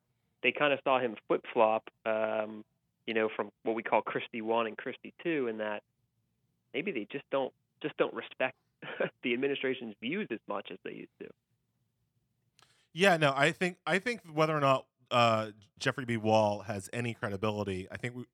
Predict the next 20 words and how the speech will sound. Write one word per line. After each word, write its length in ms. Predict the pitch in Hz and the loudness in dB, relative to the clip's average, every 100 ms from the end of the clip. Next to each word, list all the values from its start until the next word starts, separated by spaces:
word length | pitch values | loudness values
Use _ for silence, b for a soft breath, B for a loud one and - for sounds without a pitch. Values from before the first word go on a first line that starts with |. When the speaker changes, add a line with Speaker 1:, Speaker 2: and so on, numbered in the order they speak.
| 110 - | -10 -8
Speaker 2:
I 60 | |
think 140 | 139 139 | -6 -4
we 60 | |
have 100 | 139 | -2
to 80 | 117 | -2
wait 320 | 104 110 117 | 0 -2 -2
to 100 | - | -10
see 380 | 98 107 98 92 - _ _ _ | -8 -8 -6 -8 -12 _ _ _
really 300 | 107 117 113 | -2 0 0
how 160 | 104 110 | -2 -4
they, 280 | 101 95 95 - | -4 -6 -8 -10
they 120 | 92 | -10
treat 220 | - 110 | -8 -8
him 160 | 104 92 | -6 -6
in 100 | 92 | -8
the 80 | |
travel 260 | 87 95 92 | -6 -6 -6
ban, 240 | 90 85 87 | -8 -10 -12
uh, 180 | 87 87 | -10 -10
litigation. 540 | 87 85 82 78 82 | -10 -12 -12 -14 -16